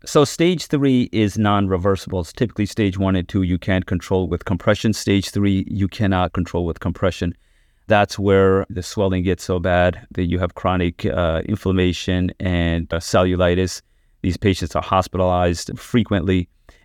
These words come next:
And the skin essentially just turns into this, uh, woody, scaly, dry skin. And now compression is no longer possible. And, uh, you can literally just knock on the skin and you can sometimes hear it. Almost,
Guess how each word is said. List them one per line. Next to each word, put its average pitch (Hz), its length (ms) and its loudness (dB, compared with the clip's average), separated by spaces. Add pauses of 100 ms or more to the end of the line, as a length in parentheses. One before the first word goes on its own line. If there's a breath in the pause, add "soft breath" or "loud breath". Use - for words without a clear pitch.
And 113 220 2
the 107 60 2
skin 135 420 2
essentially 110 540 2
just 98 260 -2
turns 101 380 -2
into 92 720 -2
this, - 320 -4
uh, 95 140 2
woody, 104 680 2
scaly, 104 640 2
dry 92 560 0 (480)
skin. - 400 -2 (360)
And 92 500 0
now 101 280 2
compression 98 640 0
is 90 200 -6
no 98 160 2
longer 92 300 0
possible. 92 600 -2 (500)
And, 85 440 -2
uh, 90 320 -2
you 107 100 0
can 101 220 0
literally 104 340 4
just 95 240 -2
knock 98 400 0
on 95 180 0
the 85 80 0
skin 90 320 0
and 85 140 0
you 85 80 -2
can 87 140 -6
sometimes 92 440 -2
hear 101 240 2
it. 85 120 -2
Almost, 87 240 -4